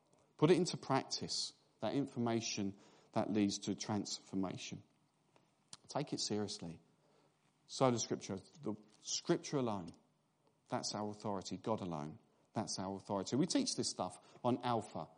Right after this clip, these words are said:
So if you're sitting here thinking, "You know, I haven't heard this for a while, and actually I need to brush up," then come along this week. Just see me, you can come along. Let me pray for you, and then I'll hand back to Roger.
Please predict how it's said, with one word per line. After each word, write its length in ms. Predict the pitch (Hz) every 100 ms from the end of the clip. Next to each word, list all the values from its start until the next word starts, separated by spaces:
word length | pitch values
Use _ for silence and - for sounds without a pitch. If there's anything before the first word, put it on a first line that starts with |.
| -
So 160 | -
if 160 | 120 113
you're 280 | 208 220 208
sitting 300 | - 180 131
here 120 | 123
thinking, 340 | 123 131 131
"You 80 | 151 -
know, 60 |
I 100 | 165
haven't 140 | 165 160
heard 200 | 165 156
this 120 | 110
for 120 | -
a 40 |
while, 320 | 95 92 90 - - - -
and 80 | 120
actually 240 | 135 -
I 20 | 123
need 120 | 123
to 80 | 113
brush 340 | 131 120 -
up," 160 | 135 -
then 140 | 135
come 240 | 135 202 190
along 240 | 151 113
this 180 | 107 -
week. 300 | 104 - - _ _ _
Just 220 | - 143 -
see 140 | 117
me, 120 | 101
you 100 | 101
can 140 | 104 107
come 200 | - 101
along. 280 | 95 87 - - - -
Let 100 | 147
me 80 | 151
pray 220 | 160 139
for 240 | - 139
you, 160 | 139 139 - - -
and 160 | 110
then 140 | 110 110
I'll 100 | 101
hand 240 | 104 95
back 160 | 95 -
to 120 | -
Roger. 220 | 95 87